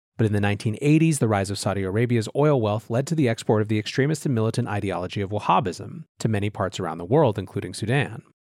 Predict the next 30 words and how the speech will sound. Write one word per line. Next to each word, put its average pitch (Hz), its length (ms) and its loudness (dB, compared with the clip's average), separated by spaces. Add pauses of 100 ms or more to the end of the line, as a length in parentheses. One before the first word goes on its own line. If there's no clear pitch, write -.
(400)
Wahhabism 120 460 0
was 104 100 -4
foreign 117 340 0
to 110 80 -4
Sudan's 127 420 -2
culture, 104 380 -2
but 107 120 -4
was 107 140 -8
forced 151 440 2
into 107 140 -2
the 107 120 -2
country's 92 340 -6
political 87 380 -8
structure. - 560 -2 (720)
In 117 160 2
nineteen 107 300 2
eighty-three, 156 500 2
military 151 480 4
governments 123 380 0
had - 140 -4
allied 131 320 0
themselves 101 420 -4
with - 80 -8
the 113 80 -2
Muslim 92 320 -8
Brotherhood 110 500 -2 (300)
and 113 80 2
imposed 107 340 2
Sharia 85 300 -4
law, 107 360 0